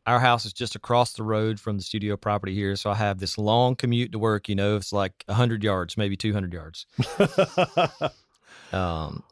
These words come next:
Speaker 1: but,
Speaker 2: Wow.
Speaker 1: but yeah, so, uh, I mean, as you well know, in this business, a twelve-hour day is a normal day, an, a ten-hour day, a fourteen-hour day. Those are, those are, like, normal days. I had to learn how to say no,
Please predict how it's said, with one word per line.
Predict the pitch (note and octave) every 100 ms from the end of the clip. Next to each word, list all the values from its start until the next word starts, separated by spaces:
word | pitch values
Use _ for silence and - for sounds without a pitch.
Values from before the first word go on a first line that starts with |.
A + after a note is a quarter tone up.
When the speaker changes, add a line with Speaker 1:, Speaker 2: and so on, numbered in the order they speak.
| _
Speaker 1:
but, | G2+ G#2 F#2+
Speaker 2:
Wow. | B2+ C3+ B2+ G#2+
Speaker 1:
but | A2+ A2
yeah, | A2 A2+ F#2
so, | - B2+ A#2+ A#2 A#2 A2+
uh, | A#2+ A2+ A2+ G#2+ G2+ G2+
I | G#2
mean, | B2+ B2+
as | B2+ A#2+
you | E3+
well | C#3+ D3 C#3+
know, | C3 C3 C3 C3 B2+ -
in | B2 A#2+ A2
this | C3 C3+
business, | A#2 A#2 B2 G#2 A2 G#2+ - - _ _ _ -
a |
twelve-hour | G#2+ - B2+ C3+ C#3+ C3+ C3 B2
day | A2 A#2+ A#2+ A#2
is | A2+ A2+ G#2
a | G#2+ G2+ G2+
normal | G#2+ A2 G2+ F#2+
day, | F2+ D#2+ E2+ - _ _ _ -
an, | G2 -
a | G2
ten-hour | - C#3+ C3 A2 G#2 G2
day, | F#2 F2+
a |
fourteen-hour | F#2 C3+ A#2 A#2 G2+ G2 F2
day. | E2+
Those | A#2+ C#3 A#2+
are, | G#2+
those | A#2 A2+
are, |
like, | A2 F#2 _ -
normal | G#2+ A2 A2+ G#2+ F#2
days. | E2+ E2 D#2 - - - - - - _ _
I | A2
had | C3 D3+
to | D#3
learn | C3+ C#3
how | D3 C3
to |
say | A2+ A#2 G#2+
no, | G2+ G#2 A2 A#2